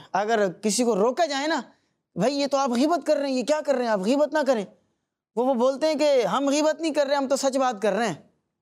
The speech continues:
وہ کرتا ہے ایسا، جبھی تو میں یہ بات کر رہا ہوں۔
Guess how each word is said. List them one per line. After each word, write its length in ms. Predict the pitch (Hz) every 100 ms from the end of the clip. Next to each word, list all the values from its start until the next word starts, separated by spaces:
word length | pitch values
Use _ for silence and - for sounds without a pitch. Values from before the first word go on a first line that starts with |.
| _ _ _ _ -
وہ 260 | 180 233 196 156
کرتا 320 | 190 214 330
ہے 60 | 339
ایسا، 240 | 302 294
جبھی 240 | 254 226 277
تو 100 | 285
میں 100 | 277
یہ 80 | 277
بات 240 | 269 269
کر 100 | 302
رہا 120 | 320
ہوں۔ 80 | 220